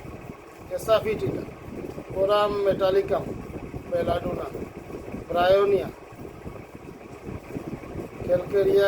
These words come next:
কার্বনিকা, ক্যালকেরিয়া সাল,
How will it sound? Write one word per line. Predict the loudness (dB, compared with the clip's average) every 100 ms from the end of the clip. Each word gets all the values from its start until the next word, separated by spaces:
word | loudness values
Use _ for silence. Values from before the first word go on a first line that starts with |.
| 4 4
কার্বনিকা, | 4 4 4 4 2 -8 -8 -12 -10 -12 -4
ক্যালকেরিয়া | -4 -2 0 2 4 6 8 8 6 6 6 4 2
সাল, | 4 4